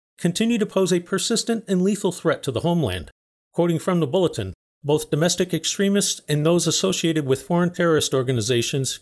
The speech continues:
continue to attempt to motivate supporters to conduct attacks in the homeland, including through violent extremist messaging and online calls for violence. In the coming months,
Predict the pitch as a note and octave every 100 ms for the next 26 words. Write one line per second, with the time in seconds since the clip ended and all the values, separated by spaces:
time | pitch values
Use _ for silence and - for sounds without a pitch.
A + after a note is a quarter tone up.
0 | - A2 - C3 C3+ C#3+ C#3+ C#3+ E3 E3
1 | D#3+ C#3+ F3 F#3 F#3 F#3 - F3+ G3 G3
2 | G3 - - - B2+ E3 E3 F3+ - D#3
3 | D3 - - G3 A3+ F3+ G3 F3 A#2 A#2
4 | B2 _ _ D#3 - - G3 F#3 F3 A3
5 | C#3+ G#2 C3 D3+ D#3 C#3 - - D#3+ C#3+
6 | - D3+ F3+ G#3 F#3 G#3 G#3+ C#3+ E3 D#3+
7 | E3 D#3 D#3 D3+ - F3 F3+ - G#2+ F#2+
8 | F2+ E2 G2 - - _ _ - D3 C3
9 | D#3+ D#3 D#3+ C#3 -